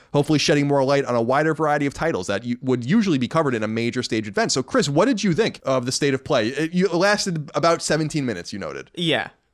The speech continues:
Speaker 2: It was fine. I like E three. <laughs> I just like the big spectacle of it. I like eating popcorn and, like, laughing at ridiculous trailers and, like, just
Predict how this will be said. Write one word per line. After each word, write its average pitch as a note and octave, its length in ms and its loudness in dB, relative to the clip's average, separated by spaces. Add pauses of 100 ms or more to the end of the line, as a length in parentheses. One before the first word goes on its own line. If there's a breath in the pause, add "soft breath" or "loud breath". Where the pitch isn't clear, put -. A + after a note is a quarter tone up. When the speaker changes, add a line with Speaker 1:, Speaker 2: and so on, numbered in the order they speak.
(280)
Speaker 2:
It D#4 140 -2
was G4+ 180 2
fine. C#4 440 0 (160)
I B3 160 4
like B3 240 2
E G3 80 0
three. G3+ 340 -2 (300)
<laughs> - 260 -8
I F3+ 160 2
just F#3 220 -2
like F#3+ 160 0
the F3+ 80 -8
big D#3 160 -4
spectacle B2+ 440 -2
of A#2 100 0
it. A#2 40 -2
I A#2+ 80 0
like C3 220 0
eating D3 400 -4
popcorn C3+ 440 0
and, B2 120 0
like, B2 160 -2
laughing B2 360 -2
at A#2+ 80 -2
ridiculous A#2+ 440 -4
trailers A#2+ 400 -2
and, A#2+ 120 -6
like, A#2 220 -10
just - 220 -12